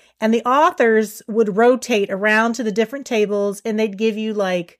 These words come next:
their elevator pitch basically for their book, what their book was about, and then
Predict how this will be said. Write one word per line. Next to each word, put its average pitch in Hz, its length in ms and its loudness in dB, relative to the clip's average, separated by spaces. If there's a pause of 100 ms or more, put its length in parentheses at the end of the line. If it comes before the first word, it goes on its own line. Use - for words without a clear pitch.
(120)
their 185 520 0 (240)
elevator 240 500 4 (140)
pitch - 420 -2
basically 202 880 -2 (340)
for 285 200 4
their 294 120 2
book, 214 400 2
what 233 180 0
their 269 120 2
book 214 200 -2
was 214 160 -2
about, 180 600 -2
and 214 160 2
then 202 420 2